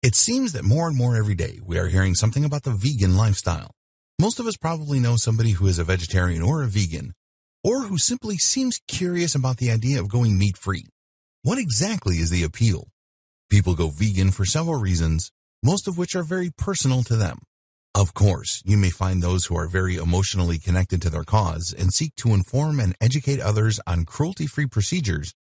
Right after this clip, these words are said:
so that their message can be heard. Advocates of a vegan lifestyle can get a bad rap, probably because it seems like a very extreme adjustment,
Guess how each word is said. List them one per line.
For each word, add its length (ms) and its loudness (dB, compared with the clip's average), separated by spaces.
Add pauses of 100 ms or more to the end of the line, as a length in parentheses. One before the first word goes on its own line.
(420)
so 120 2
that 160 -2
their 120 -2
message 420 0
can 240 -2
be 120 0
heard. 320 0 (600)
Advocates 500 0
of 80 0
a 60 2
vegan 360 2
lifestyle 560 2
can 200 2
get 160 0
a 40 -10
bad 280 2
rap, 260 0 (480)
probably 640 0
because 260 2
it 60 -4
seems 380 2
like 100 -2
a 60 -6
very 340 0
extreme 420 -4
adjustment, 540 -2